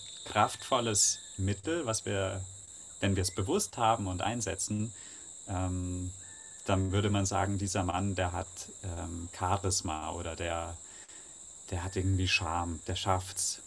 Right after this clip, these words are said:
die Menschen in seinen Bann zu ziehen. Ähm, und da gibt's natürlich super Beispiele in,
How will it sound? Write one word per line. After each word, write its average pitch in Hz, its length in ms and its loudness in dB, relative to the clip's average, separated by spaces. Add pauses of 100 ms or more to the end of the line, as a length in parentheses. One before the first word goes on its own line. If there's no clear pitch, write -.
(220)
die 101 80 2
Menschen 95 380 4
in 95 120 0
seinen 92 280 0
Bann 92 220 2
zu - 180 -4
ziehen. 82 500 -4 (680)
Ähm, 85 540 -4
und 95 100 0
da 92 60 2
gibt's 98 240 0
natürlich 107 360 2
super 127 280 2
Beispiele 98 680 2
in, 90 560 -2